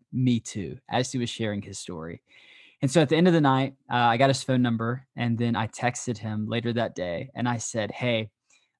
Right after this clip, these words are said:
my life feels like it's falling apart. I have so many questions. Um,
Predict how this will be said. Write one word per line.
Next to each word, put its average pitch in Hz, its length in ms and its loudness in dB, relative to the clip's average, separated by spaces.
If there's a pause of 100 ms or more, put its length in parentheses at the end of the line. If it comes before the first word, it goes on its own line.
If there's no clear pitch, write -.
my 156 140 6
life 127 320 6
feels 123 340 0
like 110 220 0
it's - 180 -10
falling 117 380 2
apart. 110 540 -2
I 113 80 -2
have 113 180 -6
so 139 300 4
many 143 200 6
questions. 113 800 -6 (400)
Um, 113 420 -4